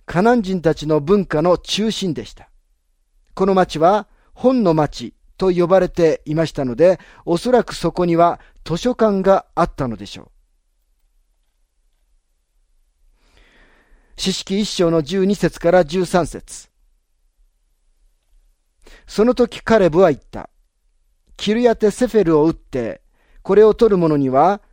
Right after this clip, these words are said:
私の娘アクサを妻として与えよう。」ケナズの子で、カレブの弟、オテニエルがそれを取ったので、カレブは娘アクサを彼に妻として与えた。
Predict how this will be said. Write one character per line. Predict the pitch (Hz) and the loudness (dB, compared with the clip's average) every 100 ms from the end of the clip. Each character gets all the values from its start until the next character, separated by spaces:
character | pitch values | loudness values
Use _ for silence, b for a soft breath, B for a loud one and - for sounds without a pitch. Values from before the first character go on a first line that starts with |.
| _ 147 | _ -2
私 | 165 220 233 233 | 2 2 0 0
の | 202 | 0
娘 | 180 165 156 156 147 - | 0 -2 -2 -2 -2 -4
ア | - 240 | -2 -2
ク | - | -2
サ | 170 147 | 0 0
を | 120 - | 0 -8
妻 | - 247 202 | -6 0 0
と | - | 0
し | 151 - | -6 0
て | 190 | 2
与 | 143 139 113 | 2 -2 -6
え | |
よ | 95 69 | -8 -12
う。」 | - _ _ _ _ _ _ b b b b | -18 _ _ _ _ _ _ b b b b
ケ | - 208 | -2 2
ナ | 180 | 2
ズ | 147 | 0
の | 147 | -2
子 | 160 143 | -2 2
で、 | 160 196 - _ _ _ _ | 2 0 -6 _ _ _ _
カ | 214 | 0
レ | 202 | 2
ブ | 165 | 2
の | 160 160 - | 0 0 -2
弟、 | 151 170 151 143 165 208 - _ _ _ - | -6 -2 -2 0 -2 -4 -8 _ _ _ -6
オ | 151 | -2
テ | 220 240 | 0 2
ニ | 226 | 4
エ | 185 | 4
ル | 139 | 2
が | 113 98 - _ | -4 -6 -10 _
そ | - 175 | -8 -2
れ | 185 | 0
を | 180 | 0
取 | 214 - | 0 -2
っ | |
た | 143 | -4
の | 120 | -4
で、 | 120 175 170 _ _ - | 0 0 0 _ _ -4
カ | 208 | 0
レ | 196 | 2
ブ | 131 123 | 0 -4
は | 104 92 _ _ _ 151 | -6 -10 _ _ _ -6
娘 | 160 - 180 175 202 - _ | -6 -4 -4 -2 -4 -10 _
ア | - 220 | -4 -4
ク | - | -2
サ | - 156 | 0 0
を | 147 | 0
彼 | - 190 151 | 0 0 2
に | 156 | -2
妻 | - 233 214 | -6 -2 -2
と | 175 151 | -2 -6
し | - | -2
て | 196 | 0
与 | 160 - 104 | 0 -2 -12
え | |
た。 | - - | -20 -20